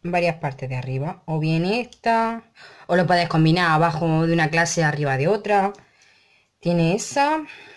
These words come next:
Tiene esta. Y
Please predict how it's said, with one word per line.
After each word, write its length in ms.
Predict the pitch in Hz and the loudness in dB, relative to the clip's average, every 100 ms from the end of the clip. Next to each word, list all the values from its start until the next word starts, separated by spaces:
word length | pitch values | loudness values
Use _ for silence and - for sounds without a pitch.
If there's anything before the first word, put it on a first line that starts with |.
| - - _ _ _ - | -20 -20 _ _ _ -14
Tiene 440 | 143 143 151 208 | -8 -4 -2 -4
esta. 600 | 240 _ 220 214 220 226 _ _ _ _ _ _ _ _ _ _ _ _ _ _ _ _ _ _ _ _ _ _ _ _ _ _ _ _ _ - _ _ | -6 _ -2 -2 -2 -6 _ _ _ _ _ _ _ _ _ _ _ _ _ _ _ _ _ _ _ _ _ _ _ _ _ _ _ _ _ -20 _ _
Y 320 | 220 254 254 | -8 -6 -6